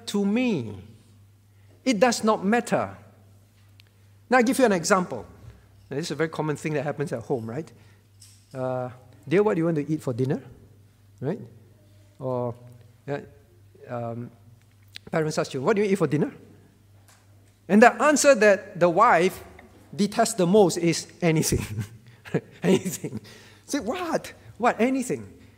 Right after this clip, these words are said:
Actually, Paul is saying that. Anything. When you say anything, assuming you're not being, being, being difficult and, and, uh,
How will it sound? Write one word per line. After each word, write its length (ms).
Actually, 240
Paul 200
is 80
saying 200
that. 180
Anything. 440
When 160
you 80
say 180
anything, 460
assuming 460
you're 140
not 320
being, 360
being, 200
being 640
difficult 480
and, 260
and, 300
uh, 260